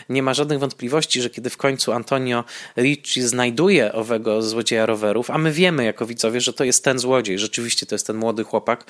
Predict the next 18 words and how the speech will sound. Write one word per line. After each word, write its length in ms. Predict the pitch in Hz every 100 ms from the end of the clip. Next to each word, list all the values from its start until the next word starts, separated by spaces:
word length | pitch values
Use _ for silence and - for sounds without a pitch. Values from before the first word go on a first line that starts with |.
| - - -
okazuje 440 | - 143 131 147 139
się, 140 | 143
że 120 | 131
on 200 | 131 139
żyje 280 | 135 135 131
w 60 | 120
warunkach 460 | 127 135 135 -
o 60 | 135
wiele 340 | 127 139 123
skromniejszych 720 | - - 107 104 92 - 101
niż 180 | 107 107
rodzina 320 | 110 104 104
Riccich, 500 | 98 - - 104 - - - - 117
w 80 |
malutkiej, 680 | 120 127 139 - 131 127 123 104 117 107 104 101 113
y, 40 | 113
plugawej 520 | 151 135 135 131 123
klitce, 600 | - 127 - - 110 110